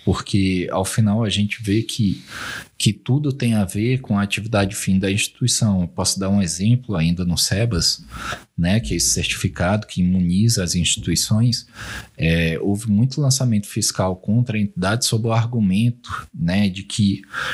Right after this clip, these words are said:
pessoas que integravam os cargos de direção da instituição, da mantenedora, os cargos estatários, recebiam remuneração pelo fato de que na mantida, que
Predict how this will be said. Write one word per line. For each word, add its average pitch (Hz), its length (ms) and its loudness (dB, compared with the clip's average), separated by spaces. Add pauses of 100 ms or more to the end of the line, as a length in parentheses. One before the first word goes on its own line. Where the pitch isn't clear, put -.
(200)
pessoas 131 520 2
que - 100 -2
integravam 90 960 0
os 87 240 -2
cargos 85 600 -2
de 104 180 0
direção 104 560 0
da 90 140 0
instituição, 95 720 0 (160)
da 85 220 0
mantenedora, 95 640 0
os 82 120 -2
cargos 87 340 -2
estatários, 104 920 -2 (340)
recebiam 110 560 0
remuneração 113 840 2 (500)
pelo 208 200 0
fato 151 400 -2
de 156 120 -2
que 131 320 0
na 117 160 2
mantida, 127 680 2
que 92 540 0